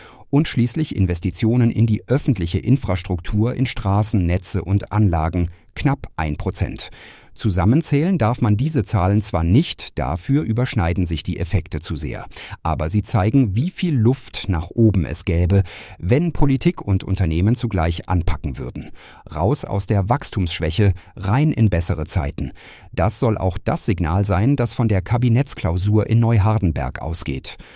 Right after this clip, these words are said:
Man wolle der Wirtschaft wieder Aufschwung und Beschäftigung ermöglichen, sagte Merz und fügte hinzu: „Wir haben das weitgehend selbst in der Hand.“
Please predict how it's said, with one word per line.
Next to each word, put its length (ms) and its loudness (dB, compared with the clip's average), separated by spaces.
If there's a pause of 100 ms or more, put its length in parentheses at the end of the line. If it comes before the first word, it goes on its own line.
(240)
Man 280 -2
wolle 200 0
der 160 -2
Wirtschaft 580 0
wieder 380 0
Aufschwung 560 0
und 260 0
Beschäftigung 720 -2
ermöglichen, 680 2 (260)
sagte 380 0
Merz 500 -2
und 180 2
fügte 360 0
hinzu: 440 4 (380)
„Wir 220 4
haben 220 2
das 220 -2
weitgehend 480 2
selbst 380 -2
in 80 0
der 160 2
Hand.“ 360 2